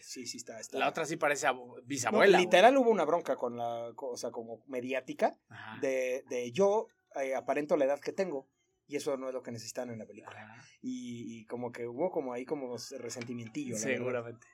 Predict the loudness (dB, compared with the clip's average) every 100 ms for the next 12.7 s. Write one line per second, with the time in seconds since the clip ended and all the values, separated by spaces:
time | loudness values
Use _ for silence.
0 | _ -8 -8 0 4 6 10 10 10 6
1 | 4 4 -2 -20 _ _ 4 6 4 2
2 | 2 2 -2 -12 _ 0 0 4 4 6
3 | 2 2 -2 0 0 0 2 4 2 0
4 | -2 -2 -6 -8 -6 -4 -4 -10 -2 6
5 | 10 10 6 0 _ _ 2 4 6 6
6 | 6 6 4 4 4 -2 -2 -4 -6 -6
7 | -10 -10 -12 -12 -14 -16 _ _ _ _
8 | -6 -6 -6 -10 -12 -18 _ -20 -20 -20
9 | -8 0 2 2 -2 -6 -8 -8 -12 -6
10 | -4 8 12 12 12 10 10 10 8 8
11 | 6 6 6 6 4 2 2 2 4 2
12 | 0 -6 -4 4 8 10